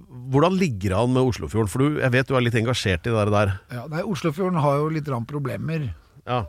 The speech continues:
Speaker 2: Og det har jo ført til at, eh, noen av disse torskestammene, hvittingstammer og forskjellige f-, typer fiskestammer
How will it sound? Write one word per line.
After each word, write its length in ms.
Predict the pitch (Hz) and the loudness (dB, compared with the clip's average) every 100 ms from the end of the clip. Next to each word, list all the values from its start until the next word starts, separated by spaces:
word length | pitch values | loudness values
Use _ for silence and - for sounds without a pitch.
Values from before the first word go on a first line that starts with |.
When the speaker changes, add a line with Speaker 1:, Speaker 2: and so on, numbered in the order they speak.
| - | -8
Speaker 2:
Og 300 | 135 131 139 | -8 -6 -4
det 140 | 143 147 | -2 0
har 140 | 147 | 2
jo 60 | 143 | 0
ført 220 | - 113 | -4 -6
til 120 | 127 123 | -4 -4
at, 140 | - | -2
eh, 240 | 131 135 127 | -2 0 -2
noen 280 | 151 131 127 | -2 0 0
av 80 | 127 | -2
disse 180 | 110 120 | -4 -8
torskestammene, 1000 | 135 - - 104 - 117 110 113 131 127 | -6 -8 -8 -12 -4 -2 0 -2 -2 -4
hvittingstammer 840 | 127 139 - 110 101 - 117 117 | -4 -4 -2 -2 -2 -2 0 0
og 80 | 113 | 0
forskjellige 280 | 127 120 120 | 0 0 -2
f-, 100 | - - | -6 -8
typer 240 | 120 120 | -6 -4
fiskestammer 800 | 135 - 95 - 110 123 156 | -6 -6 -10 -6 -4 0 0